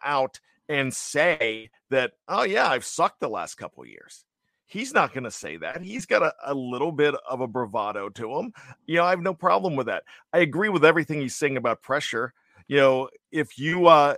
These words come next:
if you talk about pressure getting to you, then you're a dead man in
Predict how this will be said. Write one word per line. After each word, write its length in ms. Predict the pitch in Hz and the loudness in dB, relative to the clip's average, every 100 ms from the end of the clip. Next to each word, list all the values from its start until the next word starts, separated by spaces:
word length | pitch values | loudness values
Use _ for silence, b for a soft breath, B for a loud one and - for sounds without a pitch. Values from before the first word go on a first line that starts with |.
| - | -4
if 140 | 117 | -10
you 80 | 151 | -8
talk 240 | 160 170 | 2 2
about 220 | 135 151 - | 4 0 2
pressure 320 | 156 - 135 | -4 -4 -4
getting 320 | 131 165 165 | -2 -2 -2
to 120 | 127 | -6
you, 240 | 120 123 139 | -6 -6 -4
then 160 | 135 | -4
you're 200 | 131 170 | -2 -2
a 20 | |
dead 380 | 156 104 165 139 | -4 -2 -2 0
man 320 | 120 120 127 b b b _ | -4 -4 -6 b b b _
in 220 | 156 147 | -2 0